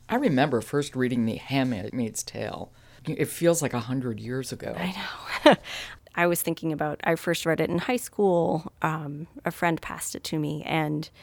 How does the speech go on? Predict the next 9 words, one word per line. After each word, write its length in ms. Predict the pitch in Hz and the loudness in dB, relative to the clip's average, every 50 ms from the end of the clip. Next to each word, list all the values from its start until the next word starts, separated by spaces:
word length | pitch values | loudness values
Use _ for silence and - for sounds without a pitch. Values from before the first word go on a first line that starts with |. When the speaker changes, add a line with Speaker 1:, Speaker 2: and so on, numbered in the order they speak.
| - - - - - - - - - | -20 -20 -20 -20 -20 -20 -20 -10 -4
Speaker 2:
I 60 | 185 | -2
remember 300 | 185 180 185 180 170 170 | 0 2 2 2 2 2
it 120 | 170 170 - | 0 0 0
seeming 360 | - 196 190 180 170 170 165 | 0 2 2 2 2 2 0
so, 560 | - - - 165 160 160 160 160 156 156 156 - - - - - - - - - - - - - | -2 -2 -2 0 0 0 0 0 -2 -4 -4 -8 -12 -20 -20 -20 -20 -20 -20 -20 -20 -16 -8 -6
like, 400 | 170 - - - - - - - - - - | -6 -4 -6 -8 -10 -12 -16 -16 -18 -14 -10
scary 600 | - - - - - - 190 175 170 165 160 156 | -8 -6 -6 -4 0 2 2 4 4 4 2 2
and 160 | 151 147 147 | 2 0 0
distant, 720 | - - 277 - - - 302 330 370 392 - - - - | -2 -2 -4 -4 -4 -2 -2 -2 -2 -2 -4 -8 -12 -12